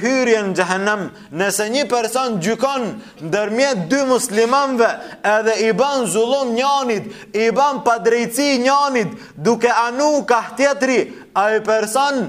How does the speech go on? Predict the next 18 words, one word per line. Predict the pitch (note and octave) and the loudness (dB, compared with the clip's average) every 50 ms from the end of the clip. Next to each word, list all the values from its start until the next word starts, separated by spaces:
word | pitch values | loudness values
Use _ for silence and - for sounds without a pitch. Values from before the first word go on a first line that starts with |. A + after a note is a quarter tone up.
| - - - - - _ _ | -8 -12 -18 -20 -20 _ _
ka | - A3+ B3 B3+ B3+ B3+ A#3+ G#3 E3+ | -2 0 0 2 0 0 -2 -2 -2
dënim | A3 G#3+ A3 A3+ B3 B3+ B3 A#3 F#3+ C3+ - - - - - | -2 -2 0 0 0 0 0 -2 -4 -8 -10 -16 -20 -20 -14
me | B2+ D3 F#3+ G#3 G3+ | -6 -2 0 0 2
dënimin | E3 G#3 G3+ G#3 A#3+ B3 A#3+ A3+ A3 A3 G3 | 2 0 0 0 0 0 0 0 0 0 0
e | |
Allahut | D#3 F#3+ G3 G3 G3+ G#3+ A3 A3 G#3+ G#3 G3 G#3 | 0 0 0 2 2 2 2 2 2 0 -2 -2
subhanahu | G3+ F#3+ F3 - G#3 G#3 G#3 G3+ G3 F#3+ | -4 -6 -4 -2 -2 -2 0 0 0 0
wa | F#3 F#3 | 0 2
taala. | G3 F#3+ G3 G3 G3 F#3+ F#3 D#3+ A2+ - - - - - - | 0 0 2 2 2 2 0 0 -2 -4 -12 -18 -20 -4 0
Thot | C4 C#4 C4 C#4 - | 0 0 0 0 -2
pejgamberi | G#3+ G#3 G3+ G#3+ A3 B3 B3 A3+ G#3+ | -2 0 0 2 2 2 4 2 2
sallallahu | G3+ G#3+ G3 G3 G3+ G#3 A3+ G#3+ G#3 G3 | 0 0 0 2 2 2 2 2 0 0
alaihi | F#3+ F#3 | -2 -2
wasallam: | - - G#3+ G#3+ G#3 G3+ F#3+ E3+ B2+ - - - - - - | 0 0 0 0 0 0 0 -2 -4 -10 -14 -20 -8 -4 -2
"Al | G3+ G#3+ A3 G#3 | 0 0 0 -2
qudatu | G#3 G#3+ G3+ G#3 G#3+ A#3+ C4 C#4 C#4 C4 - - A3+ G#3 | -2 0 0 0 2 2 2 2 0 0 0 -2 -2 0
thalatha", | G#3+ G3+ F#3+ G3 G#3 G#3 G#3 G3+ G3+ - G3 E3+ D3+ - - - - - | 0 -2 -2 0 0 0 0 -2 -2 -2 -2 -2 -2 -4 -10 -20 -20 -16
gjykatësit, | C3 C3+ E3 G#3+ G#3+ G#3+ A#3+ C#4+ D4 C#4 C#4+ - - B3 A#3+ - | -8 -4 -2 -2 0 0 0 0 0 0 -2 -2 0 0 0 0